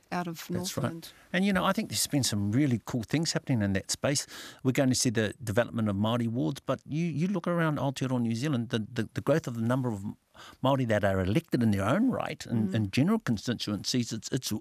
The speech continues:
Speaker 2: it's well up. And, um, and as a result of that, you know, they get into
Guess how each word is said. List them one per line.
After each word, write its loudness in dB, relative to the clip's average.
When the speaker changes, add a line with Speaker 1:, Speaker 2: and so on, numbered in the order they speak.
Speaker 2:
it's 0
well 0
up. -4
And, 2
um, 2
and 4
as 2
a 2
result 2
of 0
that, -2
you 0
know, 0
they 2
get 2
into 2